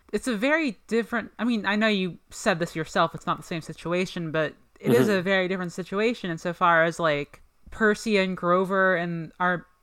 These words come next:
Speaker 1: them all are a bit more experienced now, and they kind of are used to people getting disappeared. And also, like, Percy does, he does, like, have that immediate reaction of, like, wanting to, like, find her.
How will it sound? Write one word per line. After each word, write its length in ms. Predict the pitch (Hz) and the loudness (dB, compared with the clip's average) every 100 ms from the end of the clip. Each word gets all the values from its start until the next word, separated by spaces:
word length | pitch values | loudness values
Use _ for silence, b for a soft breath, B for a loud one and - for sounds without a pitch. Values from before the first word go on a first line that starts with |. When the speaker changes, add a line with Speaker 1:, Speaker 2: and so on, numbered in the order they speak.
| 170 | -10
Speaker 1:
them 260 | 156 185 | -6 -2
all 220 | 175 175 | 0 2
are 160 | 175 165 | 4 4
a 40 | |
bit 200 | 156 190 | 4 -2
more 160 | 196 190 | 0 -2
experienced 640 | - - 175 190 226 - | -2 -2 0 0 -2 -6
now, 320 | 262 247 247 247 | -2 0 0 -2
and 80 | |
they 60 | 175 | -6
kind 240 | - 180 180 | -4 -4 -2
of 180 | 170 | -2
are 300 | 170 165 151 - _ | 2 2 2 -6 _
used 680 | 160 147 165 180 - - - | -16 -6 -2 -2 -4 -16 -16
to 300 | - 185 175 151 _ | -6 -4 -4 -6 _
people 460 | - 196 185 180 180 | -10 -8 -4 -2 -2
getting 460 | 160 151 180 175 170 | -4 -4 -4 -4 -6
disappeared. 760 | - - - 185 185 208 247 - b b b b b - | -10 -14 -8 -4 -2 -2 -6 -12 b b b b b -8
And 120 | 190 | 0
also, 380 | 220 233 269 247 | 2 2 0 0
like, 360 | 226 185 170 - _ _ _ _ | 0 -2 -4 -16 _ _ _ _
Percy 420 | - 190 185 214 | -2 -2 0 -4
does, 760 | 165 165 175 170 160 - - - _ _ | 0 2 2 0 -4 -10 -16 -18 _ _
he 240 | - - | -20 -10
does, 300 | 220 233 233 | -2 0 0
like, 140 | 220 208 | -2 -2
have 240 | - 214 | 0 0
that 160 | 196 180 | 2 0
immediate 440 | 175 175 170 175 | 0 -2 -2 -4
reaction 600 | 175 160 151 160 - 202 | -2 2 0 0 -6 -4
of, 140 | 180 156 | -2 0
like, 200 | 139 - | -2 0
wanting 280 | 160 160 | 0 0
to, 200 | 170 170 143 | -2 -6 -6
like, 220 | 180 160 - 185 - _ | -6 -6 -8 -14 -14 _
find 400 | 175 190 156 170 | 0 4 4 0
her. 420 | 180 202 202 247 | -2 0 0 -4